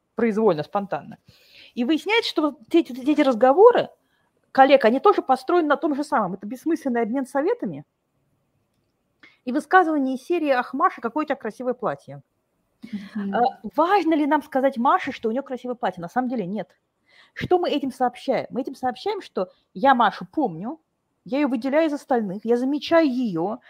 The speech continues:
Speaker 1: что я ее поддерживаю, что она мне нравится и так далее. И человеку необходимо испытывать эту вот поддержку, этот груминг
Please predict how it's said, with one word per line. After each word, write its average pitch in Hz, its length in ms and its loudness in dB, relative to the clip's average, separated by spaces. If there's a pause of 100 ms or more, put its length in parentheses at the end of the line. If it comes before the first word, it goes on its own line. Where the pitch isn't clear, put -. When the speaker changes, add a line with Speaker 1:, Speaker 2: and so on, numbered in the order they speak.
(180)
Speaker 1:
что - 140 -4
я 320 80 4
ее 339 60 4
поддерживаю, 220 800 2
что 285 160 -2
она 285 120 0
мне 302 180 0
нравится 285 420 0
и - 20 -12
так 220 200 -4
далее. 190 360 -6 (960)
И 294 260 -4
человеку 320 480 2
необходимо 294 800 -2
испытывать 226 720 -8
эту 226 160 -14
вот 220 140 -10
поддержку, 190 640 -6 (720)
этот 226 260 0
груминг 226 600 -2